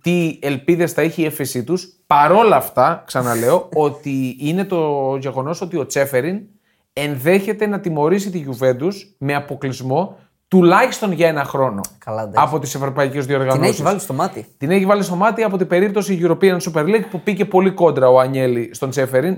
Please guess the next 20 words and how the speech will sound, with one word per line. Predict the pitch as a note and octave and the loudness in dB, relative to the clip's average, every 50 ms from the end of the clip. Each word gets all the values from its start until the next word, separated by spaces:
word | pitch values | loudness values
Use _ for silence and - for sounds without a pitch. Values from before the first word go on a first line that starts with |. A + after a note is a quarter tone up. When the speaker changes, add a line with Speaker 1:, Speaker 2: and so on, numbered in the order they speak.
| - - | -6 -8
Speaker 2:
Ε, | - - E3 | -2 2 4
Speaker 1:
Πολύ | F3 E3+ F3+ G3+ | 4 6 6 4
Speaker 2:
σ-, | G3 | 4
Speaker 1:
περισσότερη | - - A3 G3+ F3+ - G#3 G#3 G3 A#3 A3 A3 | 2 2 2 2 0 -2 -2 -2 0 0 0 0
Speaker 2:
στην | F#3 D#3 | 0 0
Speaker 1:
και | D3+ F3+ | 2 2
από | G#3 G#3+ G3+ A3 | 2 2 2 2
Speaker 2:
Έμπολη, | G#3+ A3+ A3 | 2 2 2
Speaker 1:
τον | G3 - | 0 -2
Speaker 2:
στην | - - F3 G3 | -4 -4 -2 -2
Έμπολη | G3 G3 G3+ F#3+ | 0 -2 -2 -2
πόσο | G3 F#3+ F#3+ - G3 | -4 -4 -4 -4 -6
έφαγε; | F#3+ G3 G3+ G#3+ B3 C#4 B3 - _ _ _ _ _ | -4 -4 -6 -6 -6 -8 -14 -18 _ _ _ _ _
Speaker 1:
Τέσσερα. | - F#3 F#3 F#3 - - - - | 0 2 2 0 -4 -10 -10 -8
Speaker 2:
Τέσσερα, | - C3 B2+ A#2+ - - - - - | -6 -4 -4 -4 -6 -14 -16 -12 -8
Speaker 1:
Τέσσερα. | - B2 A2+ - - - _ _ - | -6 -6 -6 -8 -14 -20 _ _ -10
Speaker 3:
Ήταν | - D#3 B2+ G#3 G#3+ | -4 0 0 2 2
πρωτεργάτης | G#3 G#3+ - F#3 D#3 C#3+ B2+ F#3 C4 - D#4+ - - | 2 0 0 0 0 0 0 0 0 -2 -6 -6 -6
ο | C#3+ | -6
Ανιέλη. | C3 A#2+ A2+ A2 G#2+ G2+ | -6 -6 -8 -10 -12 -16